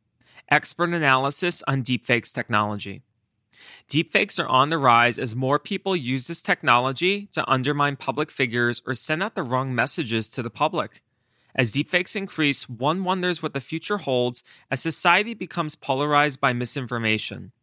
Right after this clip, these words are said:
Professor Villasenor from U C L A is among experts concerned about the dangers created by deepfakes technology.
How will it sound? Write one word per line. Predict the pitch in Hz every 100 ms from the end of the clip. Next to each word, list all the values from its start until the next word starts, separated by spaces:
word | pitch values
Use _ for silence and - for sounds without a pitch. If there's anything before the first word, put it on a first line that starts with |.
| _ _ _ _ _ _ -
Professor | 180 196 202 233
Villasenor | 196 202 196 - 135 127 117 131 -
from | 139 135
U | 139
C | 160 202
L | 185 165 127
A | 107 113
is | 135 147
among | 151 156 180 175
experts | 143 - - 165
concerned | - 170 - 127 117 117
about | 127 131 127
the | 131
dangers | 120 127 151 180 190
created | - 127 123 123
by | 123
deepfakes | 113 113 - 107 -
technology. | 127 127 123 131 120 98 92